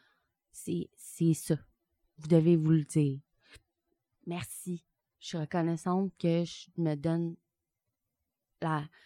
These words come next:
je me donne la priorité dans ma vie, tu sais,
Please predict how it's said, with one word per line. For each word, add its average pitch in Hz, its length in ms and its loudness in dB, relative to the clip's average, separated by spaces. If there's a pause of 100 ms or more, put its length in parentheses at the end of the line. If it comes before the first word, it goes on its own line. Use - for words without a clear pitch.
(420)
je - 120 -8
me 160 80 2
donne 160 180 4
la 160 120 2
priorité 175 540 0
dans 165 160 2
ma 151 160 2
vie, - 180 -10 (280)
tu 165 120 0
sais, 165 80 0